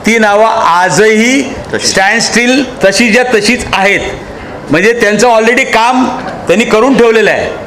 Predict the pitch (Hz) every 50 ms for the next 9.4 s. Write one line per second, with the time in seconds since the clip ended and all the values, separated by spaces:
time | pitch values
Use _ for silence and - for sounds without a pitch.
0 | - - - - - - - - - - - - - 120 123 139 - - 233 233
1 | 240 247 - - - 147 143 170 185 190 - 247 254 254 202 214 247 240 233 214
2 | 208 208 202 190 170 139 117 104 - - - - - - - - 175 175 180 208
3 | 220 208 208 214 220 233 214 208 202 190 175 156 139 117 - 92 127 160 185 185
4 | 175 - - 208 214 226 220 220 220 214 - 226 220 220 208 165 175 139 110 101
5 | - - - - - - - - - - - - - - - - 127 151 180 190
6 | 208 214 220 226 220 170 135 170 185 196 202 190 262 254 240 233 240 247 247 240
7 | 240 233 233 233 226 226 214 190 160 - 185 180 202 202 185 180 208 233 233 233
8 | 220 208 202 202 185 220 226 208 190 190 196 202 202 208 202 190 214 208 - 190
9 | 185 196 208 220 233 233 214